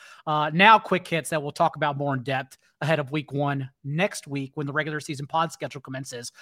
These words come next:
Russell Gage, questionable for week one. Pretty huge considering we also don't expect Chris Godwin to be a full-time player. More on that next week when we talk about rankings. David Njoku, who you mentioned, Pat, thirty-nine of forty-two first-string snaps this preseason. A real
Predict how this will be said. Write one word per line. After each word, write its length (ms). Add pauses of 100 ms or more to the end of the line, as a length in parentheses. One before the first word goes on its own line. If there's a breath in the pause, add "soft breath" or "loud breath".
(200 loud breath)
Russell 240
Gage, 360
questionable 400
for 160
week 200
one. 260
Pretty 260
huge 260
considering 540 (260 loud breath)
we 120
also 220
don't 200
expect 320
Chris 180
Godwin 380
to 40
be 100
a 80
full-time 440
player. 400 (260 loud breath)
More 240
on 120
that 240 (240)
next 340
week 180
when 60
we 80
talk 220
about 200
rankings. 540 (380 soft breath)
David 240
Njoku, 580
who 60
you 160
mentioned, 320
Pat, 220 (100)
thirty-nine 380
of 100
forty-two 440
first-string 460
snaps 460 (260 loud breath)
this 160
preseason. 680 (260 soft breath)
A 100
real 560